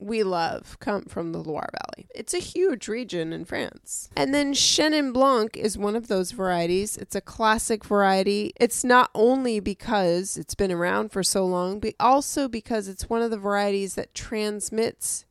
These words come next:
terroir, transmits a sense of place better than others. So it really shows where it came from. That's why the Loire Valley Chenin Blanc is so different than the Chenin Blanc from South Africa. That's so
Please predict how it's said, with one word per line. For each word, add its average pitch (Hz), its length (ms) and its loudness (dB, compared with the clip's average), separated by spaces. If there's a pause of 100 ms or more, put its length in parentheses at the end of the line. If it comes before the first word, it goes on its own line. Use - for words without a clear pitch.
(120)
terroir, 202 800 0
transmits 240 680 -2
a 202 100 -4
sense 220 400 -2
of 190 260 -4
place 214 800 0
better 208 360 4
than 202 220 -4
others. - 600 -6
So 254 280 6
it - 100 2
really 254 320 -2
shows 214 920 0
where 190 200 -2
it 240 120 -6
came 311 220 -4
from. - 300 -2 (160)
That's 214 240 0
why 208 220 4
the 190 120 0
Loire 190 460 4
Valley 220 300 0
Chenin 214 380 -2
Blanc 208 300 -4
is - 160 -10
so 220 340 0 (100)
different - 480 -4
than 196 160 -2
the 185 180 -2 (100)
Chenin 202 380 -4
Blanc 190 240 -2
from 190 220 -6
South 196 280 -4
Africa. 220 540 -2
That's 240 240 -6
so 285 200 0